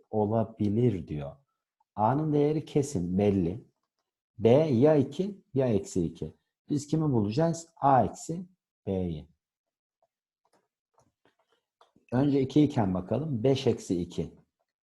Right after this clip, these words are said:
Üç olabilir. Şıklarda yok. Bir de eksi iki iken bakalım. Beş eksi eksi iki ne olabilir? Yedi olabilir. O var mı? Evet, var. Karmaşık sayısının imajiner kısmı dört kök iki ise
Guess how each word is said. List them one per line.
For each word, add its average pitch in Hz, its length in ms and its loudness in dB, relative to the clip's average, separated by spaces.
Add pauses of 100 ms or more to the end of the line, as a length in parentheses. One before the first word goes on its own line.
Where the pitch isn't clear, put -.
Üç 113 220 -2
olabilir. 135 460 4
Şıklarda 90 540 -2
yok. 135 380 -4 (340)
Bir 143 100 2
de 151 60 2
eksi 131 340 0
iki 143 220 2
iken 92 340 0
bakalım. 110 500 -4
Beş 135 340 -2
eksi - 380 -6
eksi 85 440 -4
iki 170 380 -8 (540)
ne 123 100 -2
olabilir? 110 580 -2
Yedi 120 240 4
olabilir. 87 480 -4
O 110 180 -4
var 110 240 0
mı? 127 180 -8 (120)
Evet, - 300 -14
var. - 340 -20 (2750)
Karmaşık 151 560 2
sayısının 135 600 0
imajiner 135 680 2
kısmı 151 560 -8
dört 147 320 0
kök 123 280 -4
iki 123 240 -2
ise - 480 -4